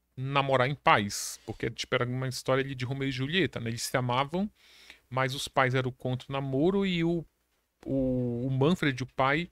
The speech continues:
ia ma-, deserdá-la e mandar pra Alemanha pra se separar do Daniel. Então ela resolveu matar, segundo ela, pra viver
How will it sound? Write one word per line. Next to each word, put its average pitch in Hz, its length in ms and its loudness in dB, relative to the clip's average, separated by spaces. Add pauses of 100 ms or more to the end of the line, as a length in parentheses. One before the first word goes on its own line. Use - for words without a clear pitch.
(540)
ia 151 180 4
ma-, 151 220 0
deserdá-la 139 680 4
e 175 60 0
mandar 151 440 0 (260)
pra 143 140 4
Alemanha 139 560 2
pra 117 200 -2
se - 160 -6 (220)
separar 127 520 2
do 127 100 -4
Daniel. 131 400 0
Então 131 160 -4
ela 123 80 0
resolveu 127 360 0
matar, 135 400 0
segundo 147 560 0
ela, 120 380 2 (680)
pra 139 160 8
viver 135 640 0